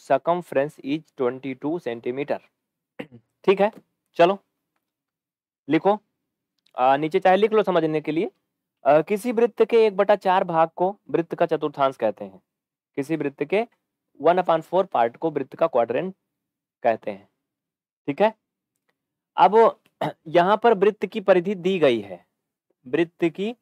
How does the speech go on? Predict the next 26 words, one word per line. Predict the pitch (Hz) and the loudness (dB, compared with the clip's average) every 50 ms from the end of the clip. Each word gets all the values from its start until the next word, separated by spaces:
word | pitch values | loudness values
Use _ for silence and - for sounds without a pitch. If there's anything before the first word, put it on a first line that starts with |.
| _ _ _ _ _ _ _ _ - | _ _ _ _ _ _ _ _ 4
परिधि | 147 151 156 151 151 175 185 | 4 4 4 2 -2 -4 -4
दी | 156 143 139 120 | -2 -4 -4 -4
है, | 104 92 90 90 _ _ _ _ _ _ _ _ _ _ _ _ _ _ _ _ _ _ _ _ _ _ _ _ _ _ - | -6 -10 -12 -20 _ _ _ _ _ _ _ _ _ _ _ _ _ _ _ _ _ _ _ _ _ _ _ _ _ _ -16
आप | 127 - 160 | -10 -6 -4
इंग्लिश | 160 165 175 190 180 | -2 0 0 0 0
में | 190 190 | 0 -2
लिख | 196 214 202 | -2 -2 0
सकते | - 180 156 - - 208 | 0 -2 -2 0 0 0
हो | 220 | 0
circumference | - - 180 170 - - 214 202 - - 185 202 214 190 - - | 2 2 0 0 2 0 -2 0 0 0 0 0 0 -2 -2 2
of | 143 156 180 208 202 - - _ _ _ _ _ _ _ _ _ _ _ _ _ _ _ _ - | 4 6 4 4 2 -2 -18 _ _ _ _ _ _ _ _ _ _ _ _ _ _ _ _ 2
circle | 170 160 156 - 160 127 - - _ 139 | 4 4 4 4 2 2 2 0 _ -6
equal | 147 139 _ - 175 185 220 240 _ _ _ _ _ _ _ _ _ _ _ _ _ _ _ _ _ _ _ _ _ _ _ _ _ _ _ _ _ _ - | -6 -4 _ 2 2 2 2 0 _ _ _ _ _ _ _ _ _ _ _ _ _ _ _ _ _ _ _ _ _ _ _ _ _ _ _ _ _ _ -4
ट्वेंटी | 160 165 170 165 190 190 | -2 -2 -2 -4 -6 -8
टू | 180 - 214 214 | -6 -6 -8 -6
सेंटीमीटर। | 208 - 165 156 151 160 151 135 123 101 110 101 - _ _ _ _ _ _ - | -4 -4 -4 -4 -2 -4 -4 -4 -2 0 0 0 -2 _ _ _ _ _ _ -8
ओके, | 139 - - 220 233 - _ _ _ _ _ _ _ _ _ _ _ _ _ _ _ _ _ _ | -4 2 2 2 0 0 _ _ _ _ _ _ _ _ _ _ _ _ _ _ _ _ _ _
देखो | - 151 160 202 | -2 0 2 2
बेटा, | 202 214 233 220 | 2 4 4 4
इसका | 214 196 - 226 | 4 4 2 2
जो | 220 226 | 4 4
रियल | 208 185 175 180 185 196 | 2 4 4 4 4 2
में | 208 220 | 2 -2
फार्मूला | 196 - 175 170 165 165 160 170 196 | 0 2 2 4 4 4 4 4 4
होता | 208 190 175 165 - 170 | 4 4 2 4 4 4
है | 165 156 190 | 4 2 -2